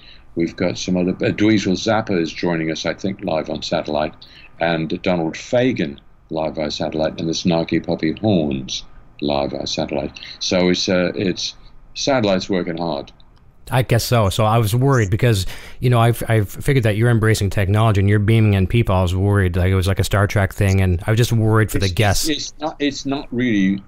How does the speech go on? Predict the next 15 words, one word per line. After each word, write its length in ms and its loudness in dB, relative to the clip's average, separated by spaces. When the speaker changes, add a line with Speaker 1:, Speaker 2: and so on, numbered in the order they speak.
Speaker 1:
we're 100 -2
not 280 -4
beaming 440 4
their 120 2
bodies 520 2
in. 320 -2
Speaker 2:
<laughs> 680 -16
Speaker 1:
We're 120 0
just 280 -8
beaming 280 4
their 180 4
image 500 2
and 300 -2
their, 320 0
their, 320 -2